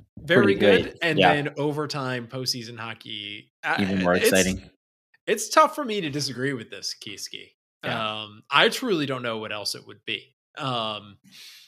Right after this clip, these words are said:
Speaker 1: so that, that's my rule. Speaking of which, we gotta f-, we gotta get ourselves some J R time in here.
Speaker 2: Yeah.
Speaker 1: Um, next up from, uh, Mike Jones, "When it comes to professional sports,"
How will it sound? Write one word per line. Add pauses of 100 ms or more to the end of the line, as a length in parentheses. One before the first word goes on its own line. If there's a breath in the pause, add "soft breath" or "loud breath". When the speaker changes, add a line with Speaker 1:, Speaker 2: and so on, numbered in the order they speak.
(480 loud breath)
Speaker 1:
so
that,
that's
my
rule.
Speaking
of
which,
we
gotta
f-, (160)
we
gotta
get
ourselves
some
J
R
time (140)
in
here. (520 loud breath)
Speaker 2:
Yeah.
Speaker 1:
Um, (220)
next
up
from, (160)
uh, (100)
Mike
Jones,
"When
it
comes
to
professional
sports,"